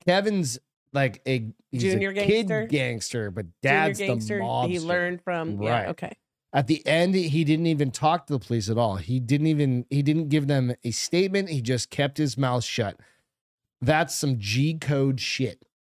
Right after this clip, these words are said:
Speaker 1: which he would have done, would have to, had to have learned from his mob boss dad.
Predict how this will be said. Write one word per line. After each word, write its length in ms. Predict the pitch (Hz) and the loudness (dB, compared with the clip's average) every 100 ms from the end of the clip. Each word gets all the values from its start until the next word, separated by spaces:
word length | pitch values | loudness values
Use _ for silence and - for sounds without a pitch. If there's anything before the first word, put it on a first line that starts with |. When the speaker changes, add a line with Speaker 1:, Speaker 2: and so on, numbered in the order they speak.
| _ _ _ _ _ _ _ | _ _ _ _ _ _ _
Speaker 1:
which 280 | 131 135 - | 0 0 2
he 200 | 143 127 | 2 2
would 360 | 120 127 131 151 | -2 0 2 2
have 200 | 135 107 | 2 2
done, 260 | 139 139 - | 2 0 0
would 220 | 151 147 | 0 0
have 280 | 131 156 151 | 2 0 0
to, 80 | 147 | -4
had 360 | 110 190 214 190 | -2 0 2 2
to 100 | 170 | 2
have 100 | 135 | 2
learned 340 | 139 139 135 | 2 2 0
from 120 | - 120 | -2 -4
his 140 | 107 | -2
mob 360 | 120 120 123 113 | 0 0 0 0
boss 300 | 117 107 - | 0 -2 -6
dad. 360 | 98 76 80 | -10 -10 -14